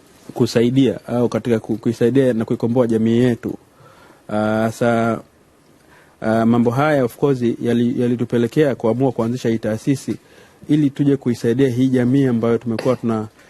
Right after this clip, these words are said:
tunaishi nayo, lakini ikiwa na matatizo mengi sana ya kiafya. Kwa hiyo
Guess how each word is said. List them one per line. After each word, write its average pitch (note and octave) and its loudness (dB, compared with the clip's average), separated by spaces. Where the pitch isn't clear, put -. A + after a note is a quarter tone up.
tunaishi A#2 0
nayo, B2+ 2
lakini A#2+ 0
ikiwa A#2+ -2
na A#2 0
matatizo A2+ -2
mengi A#2+ 2
sana A2+ -2
ya G2+ -4
kiafya. G2+ -4
Kwa B2 2
hiyo B2 4